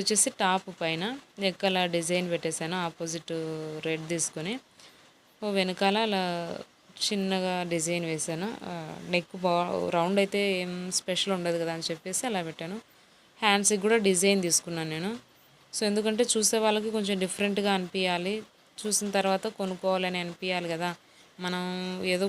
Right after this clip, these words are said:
కుట్టామంటే కుట్టామని చెప్పేసి ఉండకూడదు కదా అని చెప్పేసి, కొంచెం నాకు పని ఎక్కువ అయినా సరే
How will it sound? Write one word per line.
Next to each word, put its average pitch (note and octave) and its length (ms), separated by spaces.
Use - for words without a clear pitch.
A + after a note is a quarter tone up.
కుట్టామంటే F#3+ 580
కుట్టామని F#3 480
చెప్పేసి F#3 340
ఉండకూడదు F3 440
కదా E3 160
అని E3 140
చెప్పేసి, F3+ 420
కొంచెం G#3 340
నాకు F3+ 200
పని F#3 240
ఎక్కువ F#3+ 260
అయినా F#3 260
సరే F#3+ 180